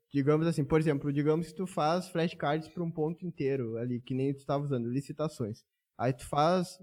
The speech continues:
ah, vários ali pra todos os temas de licitações, né?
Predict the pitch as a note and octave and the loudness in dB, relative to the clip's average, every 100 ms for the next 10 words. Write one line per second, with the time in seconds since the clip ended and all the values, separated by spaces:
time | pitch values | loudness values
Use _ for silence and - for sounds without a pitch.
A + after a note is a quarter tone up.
0 | G3 C3 C3+ C3+ B2+ B2 C3+ _ _ B2+ | -2 2 4 2 2 -2 -6 _ _ -2
1 | B2+ B2+ E3+ G3 D3 C3+ D3 E3+ F3+ D3+ | 2 4 4 2 0 2 0 0 -4 -4
2 | E3 F3+ F#3 F#3 - D3 D#3+ D#3+ D#3 D#3 | -4 -4 -6 -8 -4 -4 -4 -4 -6 -6
3 | - D3+ D3+ B2+ A2+ G#2+ | -6 -8 -6 -6 -6 -6